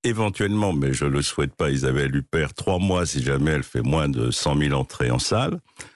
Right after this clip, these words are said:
Ensuite, euh, c'est six mois, euh, pour Canal Plus ou éventuellement pour O C S, si le film avait été, euh, pris par O C S.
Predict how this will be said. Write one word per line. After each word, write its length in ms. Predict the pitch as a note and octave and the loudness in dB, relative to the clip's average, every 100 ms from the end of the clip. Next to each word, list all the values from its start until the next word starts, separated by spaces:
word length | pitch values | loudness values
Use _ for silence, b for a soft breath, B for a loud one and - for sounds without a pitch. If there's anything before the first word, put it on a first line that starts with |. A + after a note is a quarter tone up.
| B B - | B B -2
Ensuite, 640 | G2+ G2+ - G#2 G2 - | 0 0 0 0 0 0
euh, 120 | D#2+ | 0
c'est 240 | D2 - D2 | 0 0 0
six 300 | - - A2 | 0 0 2
mois, 480 | G#2+ G#2 G2 F2 - | 2 2 0 -2 -2
euh, 100 | C#2+ | -2
pour 220 | F2 D#2+ | 0 0
Canal 320 | E2+ E2 D#2+ | 0 2 0
Plus 400 | - F2+ D2+ - _ _ C3+ | 0 0 0 -4 _ _ 0
ou 280 | B2 F#2 D2+ | 2 0 0
éventuellement 600 | C2+ C2+ - B1+ D2+ C#2+ | 0 0 0 0 2 0
pour 200 | - A#1+ | -2 -2
O 80 | |
C 180 | B1+ E2+ | 0 0
S, 180 | A#2 D#3 | 0 0
si 240 | - C#2 | -2 -2
le 120 | B1 B1+ | 0 -2
film 320 | - D2 B1+ | 0 0 0
avait 220 | A1+ A#1 | 0 -2
été, 320 | - - A#1+ | -4 -2 0
euh, 100 | A1 | -2
pris 180 | - C#2+ | -2 -4
par 200 | - A2 | 0 0
O 40 | |
C 200 | A#2 - | 0 0
S. 260 | G#2 C#3 | 0 0